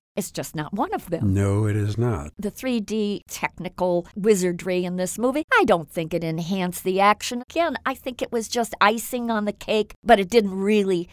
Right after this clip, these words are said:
Speaker 1: make the cake taste or look any better.
Speaker 2: It's another one of those three D movies that they are forcing on us where every couple of minutes rocks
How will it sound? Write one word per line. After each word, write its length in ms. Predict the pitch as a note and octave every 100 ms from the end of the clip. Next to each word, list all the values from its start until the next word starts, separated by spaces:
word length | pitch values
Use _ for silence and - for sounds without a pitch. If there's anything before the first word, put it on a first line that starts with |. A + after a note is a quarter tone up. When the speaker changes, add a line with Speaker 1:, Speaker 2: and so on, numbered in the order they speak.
| -
Speaker 1:
make 300 | F#3 G3 -
the 80 | F#3
cake 300 | - F3+ -
taste 260 | E3+ D#3+ -
or 140 | E3+
look 240 | D#3+ F3 -
any 180 | D#3+
better. 360 | D#3+ - D3 - -
Speaker 2:
It's 160 | - C3
another 340 | B2+ D#3 F3
one 180 | C#3+ C3+
of 80 | B2
those 240 | A#2 -
three 240 | - C3 C#3
D 180 | C3+
movies 500 | B2+ B2 G#2+ G#2 G#2+ G#2+
that 120 | G#2
they 240 | G#2+ G2+
are 220 | A#2+ G#2+ G2+
forcing 500 | - D3 C#3 B2 G#2+
on 200 | G2+ G2
us 300 | G2 G2 -
where 400 | B2 G#2 G2 F#2+
every 240 | G#2+ A#2+
couple 260 | - B2 A#2
of 120 | A2+
minutes 380 | G#2+ A2 G#2 - -
rocks 540 | D3+ B2 B2+ - -